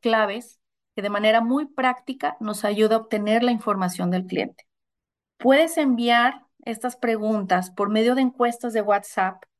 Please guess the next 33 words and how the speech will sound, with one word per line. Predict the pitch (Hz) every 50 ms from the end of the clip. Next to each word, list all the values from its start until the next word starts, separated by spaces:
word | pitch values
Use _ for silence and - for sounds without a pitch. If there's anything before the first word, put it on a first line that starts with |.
| _ _ _
o | - 226
interactuando | 233 220 226 247 240 240 240 240 - - 254 254 262 269 269 277 311 277
directamente | 285 262 240 262 277 277 - - 294 262 247 247 233 214 233 233
con | - 220 220
el | 220 214
cliente. | 220 262 277 285 294 285 - _ _ _ _ _ _ _ _ _ _ _ _ _ -
Y | 240 220
con | - 262 254 247
sus | - - 277 254
respuestas | 254 294 294 294 - - 311 311 302 302 - 240 226 254 262 - _ _ _ _ _ _ _ _ _ _
podrás | _ 254 240 233 233 240 240 254 285 311 320
guiar | 311 285 285 254 240
la | 254 254 247 -
compra | - 220 214 208 190 214 202 208 220 220 - _ _
de | - 185 190 175 - -
una | 254 254 277 294 320
o | 302
más | 269 254 247 240 240
soluciones | - 262 247 247 240 - - 214 208 208 208 208
de | 214 208
Daily | 196 196 196 202 220
Más | 226 233 233 233 -
uno | 285 269 240 208 226 254 - _ _ _ _ _ _ _
de | - 220
acuerdo | 220 220 - 233 233 233 240 247 254 247 - - _ _ _ _ _ _
a | 180 180 190
esos | 208 226 226 - 247 -
intereses | 262 240 226 214 226 233 240 240 240 240 240 - 247 247 240 - -
y | 196 208
a | 190
esas | 196 196 233 226 233
necesidades | 233 214 - 220 190 - 214 202 202 208 208 -
particulares | - 226 220 - 233 202 - 233 233 226 226 220 208 220 240 - -